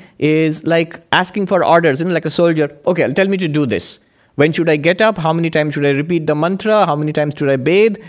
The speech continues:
What should I eat? What should I not eat? How should I sit?" So those are very good instructions.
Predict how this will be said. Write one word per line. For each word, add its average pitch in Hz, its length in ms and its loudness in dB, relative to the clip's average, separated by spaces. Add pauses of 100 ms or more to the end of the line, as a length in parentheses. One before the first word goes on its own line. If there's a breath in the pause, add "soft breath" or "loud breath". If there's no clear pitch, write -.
(160 loud breath)
What 143 320 -2
should 147 120 -4
I 143 160 0
eat? 220 260 -2
What 147 180 -4
should 160 140 -4
I 147 100 2
not 170 320 -2
eat? 240 280 -2 (960 soft breath)
How 139 140 0
should 143 200 -2
I 139 100 2
sit?" 240 380 -4 (920 soft breath)
So - 240 -4
those 233 280 2
are 247 120 2
very 247 220 4
good 233 220 2
instructions. - 720 -4